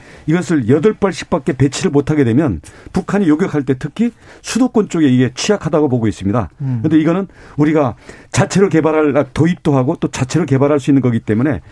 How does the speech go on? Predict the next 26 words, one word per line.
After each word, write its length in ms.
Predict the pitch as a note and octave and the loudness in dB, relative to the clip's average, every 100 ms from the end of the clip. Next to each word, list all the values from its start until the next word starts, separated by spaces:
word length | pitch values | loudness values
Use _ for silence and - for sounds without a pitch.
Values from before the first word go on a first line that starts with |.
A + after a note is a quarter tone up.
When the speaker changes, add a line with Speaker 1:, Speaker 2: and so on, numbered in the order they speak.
| - | -2
Speaker 1:
이런 180 | C#3 D#3 | 0 2
부분들을 400 | C3+ B2+ E3 G3 - - - | 0 0 -2 -6 -14 -20 -8
저고도, 600 | - F3 D#3 F3 G3+ A#3+ - | -2 -2 0 0 0 0 -4
중고도, 520 | F#3 F3 D#3 F3 G#3+ - - - | -2 2 2 2 0 -4 -20 -4
고고도 460 | D#3+ G#3 D3+ F#2 - - | 0 2 2 -2 -8 -6
Speaker 2:
음. 160 | D#3+ B2+ | -2 2
Speaker 1:
모두가 380 | G3+ A3 F#3+ C#3+ | 2 2 2 2
여기에서 360 | D3 D3+ C#3+ | 4 2 0
비어 280 | C3 B2+ D#3+ | -4 -2 2
있는 280 | A3+ A3+ F#3 | 4 4 4
부분들이 760 | D#3+ C#3 A#2 G2+ A2+ D3 F#2 - - - - - - | 2 2 2 2 4 2 2 -6 -20 -20 -20 -10 -6
북한이 300 | E3 F#3+ F3+ | -2 -2 -2
그쪽을 320 | C3+ F#3 G3+ | -2 0 2
노릴 200 | C#3+ C#3+ | 2 2
거기 220 | D#3 D3 | 0 0
때문에 300 | C3 B2+ C#3 | 2 2 4
이런 160 | B2+ D#3 | 4 4
부분에 260 | C#3+ C#3 B2 | 2 2 2
대한 240 | D3 G3+ - - - | 0 -2 -8 -20 -2
대응 320 | A#2 D3 F3 | 2 4 2
체계를 320 | - D3+ C3+ | 0 0 0
갖춰야 360 | D3+ - - D3 | -2 -6 -2 0
되겠다. 360 | B2 G2 B2 E2 - - - | 0 0 -2 -6 -14 -10 0
이렇게 300 | E3+ F#3+ - | 0 0 -2
하다 220 | G#3+ B3 | 0 0
보니까 400 | F#3+ B2 A2 G3+ | 2 0 0 -4